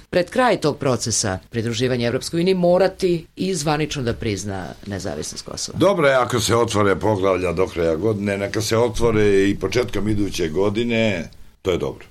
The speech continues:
Speaker 2: Ali otvaranje ne znači ništa, sem volju Evrope da se problem reši. Ako se ne reši, poglavlje će biti i dalje otvoreno i kao da nije otvoreno, a može čak da bude i zatvoreno.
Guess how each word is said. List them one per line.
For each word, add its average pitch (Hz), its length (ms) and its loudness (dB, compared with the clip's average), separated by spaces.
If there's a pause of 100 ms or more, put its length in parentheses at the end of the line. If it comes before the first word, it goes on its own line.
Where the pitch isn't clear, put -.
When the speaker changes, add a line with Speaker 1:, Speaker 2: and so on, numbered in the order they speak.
(120)
Speaker 2:
Ali 101 240 2
otvaranje 175 520 2
ne 139 140 0
znači 120 300 -2
ništa, 156 600 0
sem 131 300 0
volju 139 300 2
Evrope 131 720 2
da 113 680 2 (240)
se 110 220 -2
problem 98 360 0
reši. - 440 -2 (200)
Ako 98 240 -2
se 104 180 0
ne 98 140 2
reši, 127 360 2
poglavlje 101 580 0
će 113 140 -2
biti 117 240 0
i 185 40 4
dalje 117 240 2
otvoreno 113 540 -2
i 170 160 0
kao 175 200 4
da 175 120 0
nije 185 240 4
otvoreno, 131 540 0
a 120 140 2
može 135 320 0
čak 147 160 0
da 139 80 0
bude 135 240 0
i 113 60 2
zatvoreno. 65 560 -8